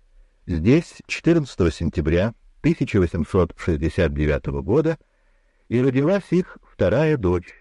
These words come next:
назвали её Любовью. «Всё обошлось благополучно», писал Фёдор Михайлович Майкову. «И ребёнок большой, здоровый,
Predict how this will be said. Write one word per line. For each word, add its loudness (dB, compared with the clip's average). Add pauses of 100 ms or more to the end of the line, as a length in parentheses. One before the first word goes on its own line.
(440)
назвали 0
её 0 (100)
Любовью. -2 (1400)
«Всё 2
обошлось 0
благополучно», 0 (920)
писал 0
Фёдор 0
Михайлович -2
Майкову. -4 (960)
«И -2
ребёнок 2
большой, 0
здоровый, 0